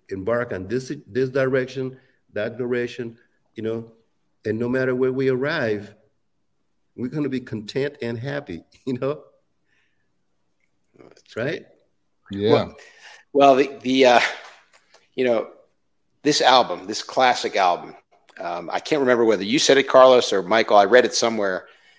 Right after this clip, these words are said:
Speaker 2: It was the album that wasn't supposed to be.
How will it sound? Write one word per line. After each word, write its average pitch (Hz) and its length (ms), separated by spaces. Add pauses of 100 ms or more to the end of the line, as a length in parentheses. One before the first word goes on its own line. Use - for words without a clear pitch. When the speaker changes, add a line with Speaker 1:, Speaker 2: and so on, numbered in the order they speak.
(220)
Speaker 2:
It 113 120
was 110 680
the 107 140
album 123 340
that 113 160
wasn't 110 320
supposed - 500
to 92 60
be. 87 380